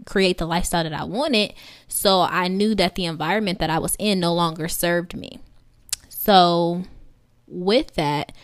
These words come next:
you might feel the same way. You might start to do an inventory check of the things around you that you don't like. This also applies to, uh, relationships too.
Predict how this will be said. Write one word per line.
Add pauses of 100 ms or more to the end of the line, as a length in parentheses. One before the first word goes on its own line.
(480)
you
might
feel
the
same
way.
You
might
start
to
do
an
inventory
check
of
the
things
around
you
that
you
don't
like.
This
also
applies
to, (560)
uh,
relationships
too.